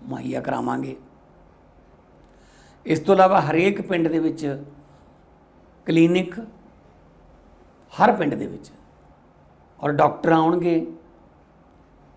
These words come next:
ਕੋਈ ਹੜ੍ਹਾਂ ਤੋਂ ਬਾਅਦ ਕੋਈ ਬਿਮਾਰੀ ਨਾ ਫੈਲੇ, ਤਾਂ ਤੁਸੀਂ ਕੋਈ ਛੋਟਾ ਮੋਟਾ ਤੁਹਾਨੂੰ ਐਂ ਲੱਗਦਾ ਹੈ ਕਿ ਮੈਨੂੰ ਖੰਘ ਖਾਂਸੀ ਹੋਈ ਜਾਂਦਾ, ਮੈਨੂੰ ਆਹ ਬਿਮਾਰੀ ਹੋਈ ਜਾਂਦੀ ਹੈ, ਮੈਨੂੰ ਲੱਗਦਾ ਹੈ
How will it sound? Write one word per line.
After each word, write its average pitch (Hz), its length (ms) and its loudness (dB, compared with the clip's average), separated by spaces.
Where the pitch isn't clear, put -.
ਕੋਈ 156 180 2
ਹੜ੍ਹਾਂ 147 280 2
ਤੋਂ 165 140 -2
ਬਾਅਦ 151 320 -2
ਕੋਈ 147 200 -2
ਬਿਮਾਰੀ 139 380 -4
ਨਾ 131 120 -4
ਫੈਲੇ, 123 480 -8
ਤਾਂ 143 80 -12
ਤੁਸੀਂ 143 500 -2
ਕੋਈ 135 100 -8
ਛੋਟਾ 147 260 -8
ਮੋਟਾ 139 260 -6
ਤੁਹਾਨੂੰ 135 360 -8
ਐਂ 127 40 -10
ਲੱਗਦਾ 127 320 -6
ਹੈ 113 200 -8
ਕਿ - 80 -12
ਮੈਨੂੰ 123 520 -6
ਖੰਘ 143 320 -6
ਖਾਂਸੀ 123 340 -10
ਹੋਈ 113 200 -8
ਜਾਂਦਾ, 110 320 -10
ਮੈਨੂੰ - 360 -8
ਆਹ 123 100 -2
ਬਿਮਾਰੀ 120 380 -8
ਹੋਈ 123 180 -14
ਜਾਂਦੀ 110 440 -8
ਹੈ, 101 60 -8
ਮੈਨੂੰ 107 200 -8
ਲੱਗਦਾ 104 280 -8
ਹੈ - 140 -12